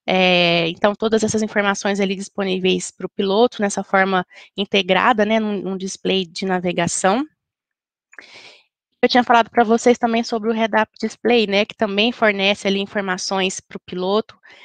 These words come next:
com relação à, à, à, à navegação da aeronave ou outros sistemas da aeronave, sem ele precisar nem mesmo abaixar a cabeça, ele já enxerga ali, digamos, na, ne-, nesse visor frontal aí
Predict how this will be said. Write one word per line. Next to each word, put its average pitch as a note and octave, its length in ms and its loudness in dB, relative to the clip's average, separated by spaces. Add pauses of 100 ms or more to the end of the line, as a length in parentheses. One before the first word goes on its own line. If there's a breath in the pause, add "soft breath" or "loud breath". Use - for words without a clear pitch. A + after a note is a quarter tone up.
(140)
com - 80 -6
relação G3 500 2
à, F3 320 2
à, E3+ 420 -2 (460 loud breath)
à, E3+ 840 -2
à - 40 -2
navegação F#3 520 0
da F#3 80 0
aeronave F#3 480 2
ou G3+ 80 0
outros F#3+ 260 -2
sistemas F#3+ 400 -4
da F3+ 80 -2
aeronave, F#3+ 600 0
sem G#3 180 -2
ele G#3 100 0
precisar G3+ 440 2
nem G#3+ 180 -2
mesmo G#3+ 320 0
abaixar G#3+ 480 2
a - 20 -14
cabeça, G3+ 480 0
ele F3+ 160 -4
já F#3 320 -2
enxerga G3 440 -2
ali, G3 340 2 (360 loud breath)
digamos, F3+ 420 2
na, F3+ 300 2 (400 soft breath)
ne-, F#3 140 -2
nesse G3 300 -2
visor F#3+ 360 0
frontal F#3 540 0
aí F#3+ 420 0